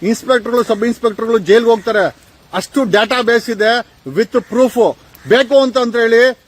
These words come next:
ನಾನ್ ಬೇಕಾದ್ರೆ ನಿಮಗೆ ಕಳಿಸ್ಕೊಡ್ತೀನಿ. ಒಂದ್ ಕೆಲ್ಸ ಮಾಡಿ, ಫೈನಲ್ ಆಗಿ ಒಂದ್ ಮಾತು ಹೇಳ್ತೀನಿ, ಕರ್ನಾಟಕದ ಡಿ ಜಿ ಪಿ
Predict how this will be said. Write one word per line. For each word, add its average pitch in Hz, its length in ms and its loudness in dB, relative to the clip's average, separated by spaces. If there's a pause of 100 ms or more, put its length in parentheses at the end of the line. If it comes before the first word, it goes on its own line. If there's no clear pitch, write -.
(140)
ನಾನ್ 214 240 -6
ಬೇಕಾದ್ರೆ 233 340 -6
ನಿಮಗೆ 220 200 -8
ಕಳಿಸ್ಕೊಡ್ತೀನಿ. 220 840 -2 (200)
ಒಂದ್ 220 160 -2
ಕೆಲ್ಸ 240 320 2
ಮಾಡಿ, 247 200 0
ಫೈನಲ್ 262 420 0
ಆಗಿ 247 100 0
ಒಂದ್ 233 140 -2
ಮಾತು 233 220 -2
ಹೇಳ್ತೀನಿ, 233 340 -4
ಕರ್ನಾಟಕದ 226 580 -4
ಡಿ 202 160 -2
ಜಿ 220 160 -4
ಪಿ 185 220 0